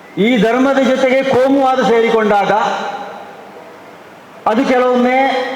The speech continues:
ಈ ಹಬ್ಬದ ಸಂಭ್ರಮ ಎನ್ನುವಂತಹದ್ದು ಇನ್ನೊಬ್ಬರ ನೆಮ್ಮದಿಯನ್ನು ಕೆಡಿಸಲಿಕ್ಕೆ ಕಾರಣ ಆಗಿಬಿಡ್ತದೆ. ಇಂತಹ ಭೀತಿಯ ವಾತಾವರಣವನ್ನು ಉಂಟು ಮಾಡುವ ಹಬ್ಬಗಳು ನಮ್ಮದಾಗಬಾರದು.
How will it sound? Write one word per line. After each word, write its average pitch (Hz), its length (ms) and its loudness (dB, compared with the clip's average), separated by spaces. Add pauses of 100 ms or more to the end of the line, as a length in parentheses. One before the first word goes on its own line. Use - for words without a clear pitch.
(720)
ಈ 220 140 2
ಹಬ್ಬದ 208 540 0
ಸಂಭ್ರಮ 254 500 0 (120)
ಎನ್ನುವಂತಹದ್ದು 226 1000 0 (1160)
ಇನ್ನೊಬ್ಬರ 262 580 2
ನೆಮ್ಮದಿಯನ್ನು 269 640 2
ಕೆಡಿಸಲಿಕ್ಕೆ 240 920 0 (920)
ಕಾರಣ 233 280 0
ಆಗಿಬಿಡ್ತದೆ. 190 640 0 (1900)
ಇಂತಹ 254 360 0
ಭೀತಿಯ 254 360 0
ವಾತಾವರಣವನ್ನು 247 800 0
ಉಂಟು 233 180 0
ಮಾಡುವ 233 320 0 (1800)
ಹಬ್ಬಗಳು 240 500 0
ನಮ್ಮದಾಗಬಾರದು. 233 880 0